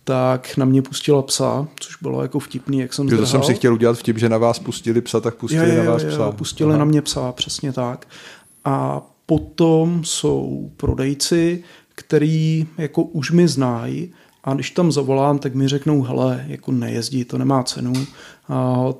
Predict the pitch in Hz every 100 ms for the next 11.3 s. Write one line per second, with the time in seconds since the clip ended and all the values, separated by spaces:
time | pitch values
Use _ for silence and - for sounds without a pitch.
0 | - 190 139 - 156 143 139 147 139 135
1 | 127 135 139 135 139 135 131 147 139 -
2 | 143 151 135 113 - 131 131 135 131 -
3 | 165 127 107 - 131 131 131 135 - -
4 | _ 143 139 156 156 180 139 110 123 -
5 | 139 131 135 139 135 - 135 127 135 123
6 | 127 123 143 131 147 - 117 117 120 127
7 | - - 147 139 139 - - - _ -
8 | 131 131 131 135 - 147 139 147 156 143
9 | 147 170 156 143 143 139 143 131 139 143
10 | 143 135 - 117 127 127 127 127 135 123
11 | 131 131